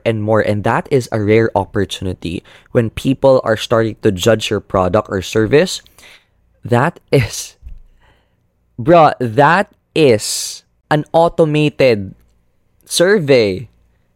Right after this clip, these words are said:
na hindi mo na kailangang i-operate. Like, people are just coming in to put on their cents on your product or service because something happened. And you have to put yourself into that space na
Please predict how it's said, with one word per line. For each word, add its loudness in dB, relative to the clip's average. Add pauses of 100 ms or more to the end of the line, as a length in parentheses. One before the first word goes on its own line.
na 0
hindi 0
mo 0
na -2
kailangang -2 (100)
i-operate. 2
Like, 0 (540)
people 2
are 2
just -4
coming 0
in -4
to 0
put -2 (300)
on -2 (140)
their 0
cents -4
on -8
your -6
product -2
or -4
service 0
because -8
something -6
happened. -6 (280)
And -4
you -2
have -2
to -4
put -2
yourself -4
into -4
that -6
space -6
na -8